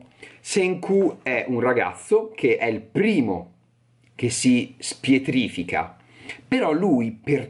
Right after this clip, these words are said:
tutto il tempo, per i tremilasettecento anni che è stato pietrificato, è stato cosciente e ha contato i giorni per tutto questo tempo. Si spietrifica ragazzi, ma noi non ci fanno vedere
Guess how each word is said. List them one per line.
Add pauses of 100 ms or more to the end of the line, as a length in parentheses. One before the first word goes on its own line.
tutto
il
tempo,
per
i
tremilasettecento
anni
che
è
stato
pietrificato, (240)
è
stato
cosciente (340)
e
ha
contato
i
giorni (200)
per (100)
tutto
questo
tempo.
Si
spietrifica
ragazzi,
ma
noi
non
ci
fanno
vedere